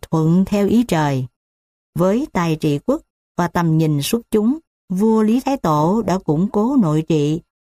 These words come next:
bằng việc chia nước ra làm hai mươi bốn lộ, dưới lộ là phủ,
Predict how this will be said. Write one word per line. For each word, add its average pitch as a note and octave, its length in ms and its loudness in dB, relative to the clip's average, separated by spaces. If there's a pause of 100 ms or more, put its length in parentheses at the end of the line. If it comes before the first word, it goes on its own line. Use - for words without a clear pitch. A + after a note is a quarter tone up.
(380)
bằng F3 320 2
việc E3 320 0
chia A#3 200 4
nước C4 240 2 (120)
ra A3+ 260 0
làm D#3 300 0
hai F3+ 240 0
mươi G3 120 4
bốn G#3+ 240 4
lộ, D3+ 380 2 (420)
dưới A3 260 4
lộ D#3 320 2
là D3+ 240 0
phủ, D3+ 480 0